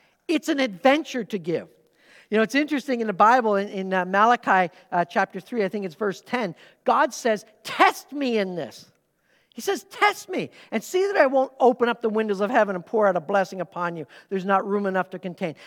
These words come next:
In other words, it's the only place in the Bible that we're told we can test God on. 'Cause elsewhere it says, "Don't test God." But in the area of giving,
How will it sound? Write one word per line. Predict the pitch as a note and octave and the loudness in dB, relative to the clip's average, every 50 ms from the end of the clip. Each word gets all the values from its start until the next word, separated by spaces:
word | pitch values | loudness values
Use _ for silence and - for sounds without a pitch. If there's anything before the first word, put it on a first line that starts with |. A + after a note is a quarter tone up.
| - _ - | -18 _ -2
In | A3+ B3+ | 0 2
other | D#4 E4+ F#4 | 4 4 2
words, | D#4+ C#4 G3 - | 0 -2 -4 -6
it's | C#4 - - | -8 -8 -6
the | - C4 C4+ - - | -6 -8 -6 -2 2
only | C#4 D#4 F4+ G#4 A4+ A4+ A#4+ A4+ | 4 4 4 4 4 2 -2 -4
place | A4 - - - D#4 C4+ G3+ E3+ D#3+ - - - | -4 -6 -2 2 4 4 4 4 0 -6 -10 -8
in | A#3 A#3 | -4 -4
the | A#3 | -2
Bible | G3 F3 A#3 A3+ A#3 A#3 G#3+ F#3+ E3+ D3+ - - _ _ _ _ _ | 0 2 4 6 6 4 4 0 -2 -4 -6 -10 _ _ _ _ _
that | - F#3+ E3+ - | -4 -4 -4 -4
we're | G#3 F#3 F#3 | -4 -6 -6
told | F#3 F#3 - - G#3+ G#3 G3+ G3 F3 | -8 -10 -10 -6 -4 -2 -2 -2 -4
we | F3+ E3+ | -6 -8
can | - F3+ D#3+ | -8 -12 -10
test | - - G3 F3+ - - | -6 -4 -4 -4 -4 -4
God | - E3+ D#3+ D3+ C3+ | -4 -2 -2 -4 -6
on. | A2+ G2 F#2+ _ _ _ _ _ _ _ _ _ _ | -10 -14 -20 _ _ _ _ _ _ _ _ _ _
'Cause | - F3+ F3+ | -8 -6 2
elsewhere | - A#3+ D4 E4+ - - A3+ A3+ G#3+ | 4 6 6 6 4 0 2 2 2
it | G3 G3 | 2 2
says, | - A3 F3+ | -2 -4 -4
"Don't | C#3+ F#3+ G3 A3+ B3 | 0 0 0 0 0
test | - - G#3 F#3 - - | 0 0 0 0 0 -2
God." | - F3 B2+ A2 G#2 - _ _ _ _ _ _ _ _ _ _ _ _ _ _ _ | -4 -4 -4 -4 -8 -16 _ _ _ _ _ _ _ _ _ _ _ _ _ _ _
But | - G#3+ - - | 2 2 2 2
in | A#3+ A3+ A3+ | 0 -2 -2
the | A3+ A3+ - - | -4 -4 -2 2
area | A#3 B3+ C#4 C#4+ C#4+ C#4 C#4 - | 4 4 4 4 2 0 0 0
of | - F#3+ D#3+ D#3+ C#3+ _ | -4 -6 -6 -8 -16 _
giving, | - G3+ A#3 B3 B3+ F4 F#4 F#4 E4 | -2 -2 -2 0 -2 -4 -8 -8 -12